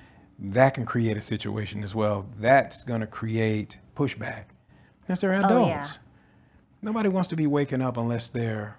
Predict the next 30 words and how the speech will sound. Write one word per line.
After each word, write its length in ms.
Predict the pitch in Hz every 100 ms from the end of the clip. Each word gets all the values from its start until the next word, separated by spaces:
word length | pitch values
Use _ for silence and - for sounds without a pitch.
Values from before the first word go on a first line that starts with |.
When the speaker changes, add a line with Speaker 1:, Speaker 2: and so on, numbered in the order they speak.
| _ _
Speaker 1:
ready 420 | 117 123 143 131 110
to 100 | 107
get 220 | 107 104
up, 220 | 95 - _ _ _ _ -
you 120 | 113
know? 220 | 117 123 - - _ _ _ _ 185
Speaker 2:
Yeah, 360 | 208 240 196 -
and, 460 | 214 202 202 - - 214
uh, 60 | 196 - - 190
like 220 | 196 196
you 80 | 208
said, 360 | 214 208 196 185 - -
speaking 420 | - 220 208 202
to 120 | 202
'em 120 | 202 190
in 80 |
a 60 | 180
childlike 520 | - 190 185 185 170
manner, 320 | 175 185 175 160
you 120 | 208
know, 140 | 196
there's 220 | 185 190 180 208 180
different 560 | 220 - 302 233 -
stages 960 | - - - 208 208 160 156 160 160 -
of 220 | 175 165 160
dementia, 540 | 165 156 165 - -
Speaker 1:
Mm-hmm. 360 | - 98 107 -
Speaker 2:
right? 200 | 185 196
You 80 | 196
don't 220 | 214 214